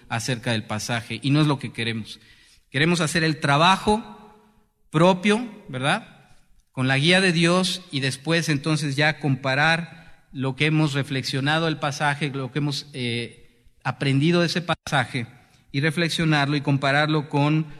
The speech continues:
otros comentaristas como John Piper o MacArthur, Sproul, en ocasiones J C Ryle y algún otro que, que puedo consultar. Entonces, básicamente ese es el proceso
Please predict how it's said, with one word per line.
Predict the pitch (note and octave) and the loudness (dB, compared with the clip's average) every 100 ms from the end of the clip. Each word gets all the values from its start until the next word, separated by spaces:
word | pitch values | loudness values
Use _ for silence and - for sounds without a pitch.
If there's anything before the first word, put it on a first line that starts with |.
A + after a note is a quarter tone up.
| - | -16
otros | - E3 D#3 D#3+ D3 | -2 0 2 -2 -2
comentaristas | D3 C3+ B2+ C3+ C#3 D3+ D#3+ C#3+ | 2 2 4 0 -2 -2 -4 -4
como | C3+ B2 B2 | -2 -2 0
John | C#3 | -2
Piper | B2 C3+ C#3 C#3 C3+ | 0 0 0 -2 -4
o | A#2 | -2
MacArthur, | A2+ - C#3+ C#3 C#3 C3+ A#2+ | -4 -2 0 0 -2 -6 -4
Sproul, | A2 - C#3 C#3+ D3+ D3 C#3+ | -6 -4 0 2 2 0 -4
en | C3 | -8
ocasiones | A#2+ A#2+ A#2 C#3+ C#3 C3 | -8 -8 -8 -4 -4 -4
J | C#3 B2+ C3 | -8 -8 -10
C | - A#2+ | -8 -8
Ryle | A#2 C#3 D3+ C#3 - - - | -2 0 0 -2 -8 -18 -4
y | C#3 | 0
algún | C#3+ E3 D#3+ | 2 2 2
otro | D#3 D3+ C#3 | 0 -4 -8
que, | C3 A2+ A2+ | -6 -8 -8
que | - | -12
puedo | A2 C3 C3 B2 | -10 -6 -6 -6
consultar. | A2+ G#2+ G#2 G#2 G#2 - - - - | -8 -8 -10 -10 -12 -14 -20 -20 -6
Entonces, | D3+ D#3+ F#3 F3+ - - - - | -2 0 2 0 -4 -10 -20 -4
básicamente | E3 A3 A3+ F#3+ F#3 F#3 F#3 | 0 2 2 2 2 2 0
ese | E3+ | -2
es | - | -2
el | F#3 D#3+ | -4 -4
proceso | D3+ C#3+ E3 E3 - D3 | -4 -2 0 0 0 -2